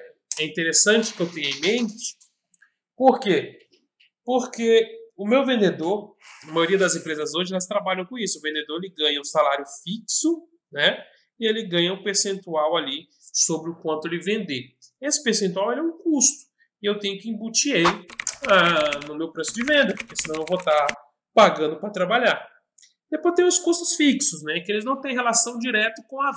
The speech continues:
venda. É, em outras palavras, é o seguinte: não importa se eu vender ou não, eles não variam, eles são fixos. Então, por exemplo, o aluguel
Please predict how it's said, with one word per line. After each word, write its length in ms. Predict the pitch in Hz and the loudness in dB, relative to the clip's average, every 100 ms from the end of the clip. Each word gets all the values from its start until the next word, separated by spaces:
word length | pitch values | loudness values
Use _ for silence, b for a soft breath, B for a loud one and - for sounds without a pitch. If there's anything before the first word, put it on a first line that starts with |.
| 165 | 2
venda. 520 | 202 233 214 147 123 _ _ _ b b b _ _ _ _ | 4 4 2 -4 -10 _ _ _ b b b _ _ _ _
É, 540 | 151 160 165 160 160 127 | 4 6 6 4 -2 -10
em 260 | 135 175 | -4 2
outras 260 | 208 247 233 | 4 2 -2
palavras, 320 | 233 226 226 | 2 2 2
é 80 | 247 | -4
o 20 | |
seguinte: 380 | 226 190 175 165 | -2 -2 -2 -2
não 140 | 185 | 0
importa 420 | 233 226 240 247 233 | 0 -4 -12 -4 -2
se 100 | 226 | 0
eu 100 | 202 | 0
vender 260 | 202 202 | -2 0
ou 120 | 226 | -2
não, 280 | 247 202 269 | -2 -6 -8
eles 220 | 277 262 233 | -10 -8 -6
não 160 | 240 | -4
variam, 480 | 254 254 214 208 151 | -4 -2 -2 0 -2
eles 160 | 170 175 | -4 -6
são 140 | 254 | -8
fixos. 520 | 254 226 208 - 143 | -4 -4 -4 -10 -12
Então, 240 | 143 175 175 | -8 -6 -4
por 100 | 175 | -4
exemplo, 240 | 160 147 | -6 -6
o 60 | 185 | -4
aluguel 540 | 190 185 156 165 156 | -4 -4 0 0 0